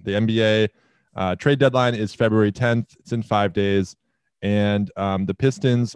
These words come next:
are, of course, heavily involved in a lot of rumors, um, mainly one guy, Jeremy Grant,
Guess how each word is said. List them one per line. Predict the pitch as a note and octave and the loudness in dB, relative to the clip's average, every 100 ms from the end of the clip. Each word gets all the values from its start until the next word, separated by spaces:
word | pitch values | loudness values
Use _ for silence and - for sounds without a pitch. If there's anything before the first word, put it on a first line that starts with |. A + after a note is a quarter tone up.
| - | 0
are, | G2+ G2+ G#2 G2+ | 2 4 4 2
of | G2+ - | -2 2
course, | C3 B2 - - _ _ _ _ | 4 4 0 -18 _ _ _ _
heavily | - C3 C#3 C#3 | -4 0 2 4
involved | B2+ A#2+ B2 B2 | 4 6 4 4
in | A#2+ | 2
a | A2+ | 2
lot | G#2+ A2+ | 2 2
of | |
rumors, | F#2 G#2+ C3+ C#3 D3 C#3+ - _ _ _ _ - | 2 2 4 4 2 0 -8 _ _ _ _ -8
um, | G2 F#2+ F#2 | -4 -2 -2
mainly | G2+ C3 E3+ F3+ | 0 4 6 6
one | C3 C3 D3 | 6 6 4
guy, | C3 A2 D#2+ - _ - | 2 0 -2 -12 _ -6
Jeremy | G#2+ A#2 A#2 | -2 0 0
Grant, | G#2 G2+ E2 | 0 -2 -4